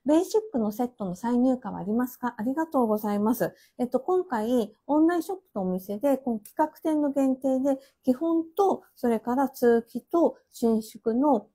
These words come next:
あの、私たちがシエスタが、あの、愛用させていただいていて、絶対使いやすいよねっていう組み合わせ、三色のセットで、ベーシックセットっていうのをご用意させていただいているんですけど、今ね、全部完売してしまってるんですが、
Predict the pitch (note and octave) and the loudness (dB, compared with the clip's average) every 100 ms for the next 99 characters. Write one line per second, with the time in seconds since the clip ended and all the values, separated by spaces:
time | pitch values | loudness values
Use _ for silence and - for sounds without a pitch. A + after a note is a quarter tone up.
0 | _ G#3+ G#3 G3+ G3 G#3+ G#4+ - F#4+ - | _ -2 0 2 2 2 0 0 -2 -2
1 | G#3+ A3+ G#3+ - D4+ D#4+ B3+ G#3 E3 _ | -2 0 0 0 -2 -2 -6 -4 -8 _
2 | _ F3+ F3+ F3+ F3 - _ - A3 A3+ | _ -10 -8 -6 -8 -12 _ 0 2 4
3 | G#3+ G#3+ A3 A3 A3+ A3 A3 A3 A3 A3 | 4 2 -4 -4 -4 -4 -4 -4 -4 -4
4 | G#3+ G#3+ - C#4+ - _ _ B3 - D#4+ | -6 -4 0 0 0 _ _ -4 0 -2
5 | D#4 - D#4+ D#4+ E4 F4+ D#4+ G#3 G#3+ C4+ | -2 0 2 2 0 -2 0 0 0 -2
6 | - F3 - G#3+ A3+ A3 A3+ - E4 G4 | -2 -6 -2 -2 0 -2 -4 -2 -4 -4
7 | _ _ C#4+ C#4 B3+ - G3 G3 F#3+ G#3 | _ _ 0 0 -2 -8 -6 -6 -4 -8
8 | G#3 - E3+ E3+ A3+ B3 C4+ - C4+ D4+ | -8 -12 -6 0 2 0 -4 -8 -4 -4
9 | D4+ - E4+ - A#3 F3 E3+ F#3+ F3+ F#3 | -4 -6 -6 -2 -2 -2 0 0 0 -4
10 | F3 F3 D#3+ D#3+ E3 E3+ E3+ - F#3+ F#3+ | -8 -8 -8 -6 -8 -8 -8 -10 -10 -8
11 | F3+ D#3 - G3 A3 B3+ A#3+ - - F4 | -8 -10 -12 -6 2 2 0 -10 -4 0
12 | F4 C4 A3 D4+ D4 - C4+ C4+ D4 C#4+ | 2 2 2 0 0 -2 0 2 2 0
13 | C#4+ C#4 C4+ C4+ C#4 C#4 C4+ A3+ F3 - | -6 -8 -4 -6 -4 -2 -2 -2 -6 -6
14 | G#3 G#3+ | 0 0